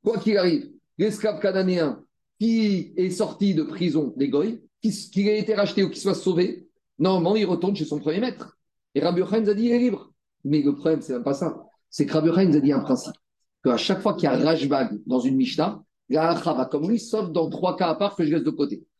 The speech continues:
Donc c'est Rabbi Yochanan nous dit, la halakha va comme qui ? Comme Rabban Shmuel Gamliel, que l'esclave cananéen qui était en prison et qui est sorti,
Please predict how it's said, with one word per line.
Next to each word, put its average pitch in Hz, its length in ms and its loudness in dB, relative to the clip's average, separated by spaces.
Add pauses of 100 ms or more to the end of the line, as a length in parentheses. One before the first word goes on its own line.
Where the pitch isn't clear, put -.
(120)
Donc - 120 -4
c'est 165 120 0
Rabbi 185 200 0
Yochanan 180 260 0
nous 180 60 2
dit, 160 160 0
la 151 100 0
halakha 160 240 -2
va 151 120 -2
comme 147 200 -6
qui ? 139 180 -2
Comme 123 300 -4
Rabban 143 300 0
Shmuel 151 200 -2
Gamliel, 143 440 0 (360)
que 170 80 -2
l'esclave 190 400 -2
cananéen 202 560 0
qui 180 100 -2
était 170 120 -2
en 196 120 -4
prison 180 320 0
et - 40 -4
qui 175 80 -4
est 170 60 0
sorti, 220 440 -2